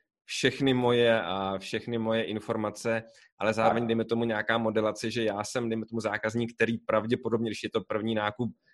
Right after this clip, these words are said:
Speaker 1: a nakupí, a poprvé, proděláme, ale jako on pak bude nakupovat ponožky každý měsíc, takže v reálu na něm vyděláme.
Speaker 2: Určitě, určitě to jako, tohle je jeden z těch důležitých aspektů.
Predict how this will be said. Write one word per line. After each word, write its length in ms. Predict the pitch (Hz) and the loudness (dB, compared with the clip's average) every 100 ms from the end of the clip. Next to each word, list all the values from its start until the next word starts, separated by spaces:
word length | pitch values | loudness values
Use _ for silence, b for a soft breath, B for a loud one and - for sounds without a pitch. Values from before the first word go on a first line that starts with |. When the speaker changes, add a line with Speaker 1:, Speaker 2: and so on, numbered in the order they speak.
| _ _ _ | _ _ _
Speaker 1:
a 360 | 98 98 101 101 | 2 4 4 4
nakupí, 680 | 104 110 117 120 113 110 107 | 2 2 -2 2 2 2 2
a 320 | 95 95 92 - | 0 0 -2 -2
poprvé, 540 | 110 131 131 131 127 - - | 0 4 6 8 6 4 0
proděláme, 760 | 110 107 123 123 127 131 135 131 _ | 2 4 6 4 4 2 2 -2 _
ale 220 | 101 110 | 2 4
jako 220 | 110 110 120 | 4 4 0
on 100 | 113 | 2
pak 160 | 110 | 2
bude 140 | 110 117 | 2 2
nakupovat 520 | 110 110 110 113 104 - - | 0 -6 2 4 4 -2 -4
ponožky 480 | 107 110 - 117 113 | 0 0 0 -2 2
každý 320 | 107 - 110 | 2 2 0
měsíc, 380 | 101 - 117 113 B B _ | -2 -2 -2 -4 B B _
takže 220 | 98 98 113 | -2 2 4
v 60 | |
reálu 340 | 110 107 107 107 | 4 4 4 2
na 100 | 104 | 0
něm 300 | 107 104 101 | 0 0 -2
vyděláme. 400 | 92 98 90 87 - _ _ _ _ _ _ _ _ _ _ _ | 0 0 -2 -6 -14 _ _ _ _ _ _ _ _ _ _ _
Speaker 2:
Určitě, 420 | 101 - - 107 - - | -14 -10 2 4 4 0
určitě 460 | 110 - 110 117 | -6 -4 0 2
to 140 | 113 117 | 2 2
jako, 540 | 107 131 123 - - - - | 4 4 4 0 -6 -6 0
tohle 320 | 110 120 123 | 2 6 6
je 120 | 120 | 8
jeden 200 | 107 - | 6 2
z 60 | - | 2
těch 180 | 131 | 0
důležitých 480 | 95 98 101 95 - | 2 2 2 2 -2
aspektů. 600 | - - 107 - 107 113 | -4 -2 -4 0 0 0